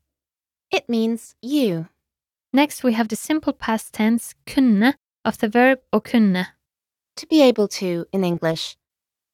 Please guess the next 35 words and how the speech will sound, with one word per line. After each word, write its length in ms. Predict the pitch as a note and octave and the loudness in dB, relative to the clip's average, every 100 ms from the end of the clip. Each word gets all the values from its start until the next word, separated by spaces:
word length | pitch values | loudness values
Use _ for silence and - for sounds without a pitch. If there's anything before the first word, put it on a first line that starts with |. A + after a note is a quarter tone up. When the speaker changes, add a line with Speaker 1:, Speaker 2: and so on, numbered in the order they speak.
| _ | _
Speaker 1:
This 260 | F4 G#4 - | 0 0 -2
is 160 | A#3 A#3+ | -6 0
a 40 | |
modal 400 | B3 C4+ E4+ F4 | 4 4 2 0
verb 320 | C#4+ F3 F#3+ - | -2 -2 -2 -4
used 280 | G#3+ A3 - | -2 -2 -2
with 120 | G#3+ | -8
another 360 | G3+ G#3 D#4 B3 | -4 0 0 0
verb 340 | F#3 F#3 F#3 | -2 -2 -2
that 180 | - - | -2 -2
follows 360 | G3+ F3 F3 F3+ | -2 -2 -2 -4
it. 340 | E3+ - - _ _ _ | -6 -6 -20 _ _ _
Speaker 2:
Hjelpe. 560 | A#3+ A3+ F#3+ - - C4 - _ _ _ _ | 2 2 2 -4 -6 -6 -6 _ _ _ _
Speaker 1:
To 120 | F4+ | -4
help 380 | C#4+ G#3 E3+ - - | 0 -2 -2 -8 -6
in 120 | A3+ | -2
English. 520 | G#3 F#3+ F3 E3+ - - _ _ _ | -2 -2 -4 -6 -10 -16 _ _ _
Speaker 2:
Following 480 | - D#4+ E4 C#4+ A3+ | -2 0 2 2 0
this, 340 | G3+ A#3 - - | -2 -6 -8 -8
we 80 | A3+ | -2
have 160 | C4+ B3 | -2 -2
the 80 | |
passive 520 | C4 - C4+ - C4 - | -6 0 -2 0 -8 -2
pronoun 580 | C4 B3 A#3+ A#3+ A#3+ F#3+ | 2 4 6 4 2 2
meg. 420 | G3 G3 F#3+ _ _ _ _ - | 2 2 0 _ _ _ _ 0
Speaker 1:
Which 300 | F#4 - - | 0 0 2
means 360 | C4+ C4 B3+ | 4 4 2
me. 360 | A3+ F#3+ E3 E3 _ _ _ _ _ _ _ | 0 0 0 -4 _ _ _ _ _ _ _
Speaker 2:
This 200 | D4 D#4 | -2 0
is 160 | C#4+ - | -2 -2
followed 440 | A#3 A3+ A#3 B3 | 0 2 0 0
by 100 | G3+ | -2
the 80 | G3 | -4
conjunction 840 | - G#3+ G3+ A#3+ B3+ - C4 B3+ | -2 -2 0 0 -2 -2 -2 -2
med. 320 | A3+ F#3 F3+ | -2 0 0